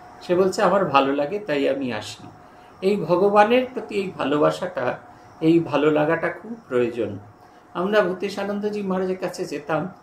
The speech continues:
আমাদের কিছুই পাওয়ার ছিল না, শুধু মহারাজকে দেখা, তাও পনেরো মিনিট,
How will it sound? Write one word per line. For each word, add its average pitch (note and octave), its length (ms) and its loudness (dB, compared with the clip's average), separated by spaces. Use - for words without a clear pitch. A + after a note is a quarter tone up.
আমাদের A3+ 340 2
কিছুই B3+ 320 -6
পাওয়ার E3+ 400 4
ছিল D3+ 300 -4
না, B2+ 240 -6
শুধু F#3 220 -8
মহারাজকে E3 500 -4
দেখা, A#2 420 -4
তাও G#3+ 280 4
পনেরো F#3 340 0
মিনিট, D3 280 -6